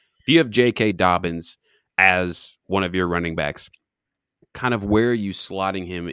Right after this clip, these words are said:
if you were to look to start for him? Because as you mentioned earlier, running back is a very, very scarce position and a very important one. If you have a good one, it can really change the capabilities and the ceiling of your team. They're going against the Colts defense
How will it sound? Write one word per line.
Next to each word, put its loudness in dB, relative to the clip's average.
if -4
you 0
were 0
to -2
look -2
to -8
start -4
for -6
him? -4
Because -4
as -4
you 0
mentioned 0
earlier, 0
running -2
back -4
is -8
a -8
very, -2
very -4
scarce -10
position -8
and -6
a -8
very -2
important -6
one. -8
If -16
you -6
have -8
a -12
good -4
one, -2
it -8
can -10
really -6
change -10
the -10
capabilities -6
and -10
the -12
ceiling -2
of -6
your -2
team. -4
They're -4
going 6
against 2
the -4
Colts -2
defense -6